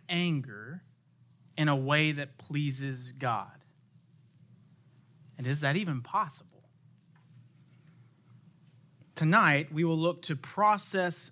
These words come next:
anger with Jesus. Uh, that is our sermon title for tonight, Processing Anger with Jesus.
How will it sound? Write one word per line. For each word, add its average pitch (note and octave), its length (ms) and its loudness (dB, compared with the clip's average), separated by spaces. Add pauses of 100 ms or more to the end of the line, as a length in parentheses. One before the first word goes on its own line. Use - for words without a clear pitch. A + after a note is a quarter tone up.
anger C3 580 -4 (220)
with C3+ 320 -8
Jesus. B2+ 880 -6 (500)
Uh, B2 140 -18
that B2+ 160 -4
is C3 160 -6
our C3+ 140 -2
sermon D3+ 340 2
title C#3+ 260 0
for C#3 140 -8
tonight, C3+ 380 -4
Processing F#3 880 2 (400)
Anger C3+ 640 0 (920)
with B2+ 480 -4 (200)
Jesus. A#2+ 800 -10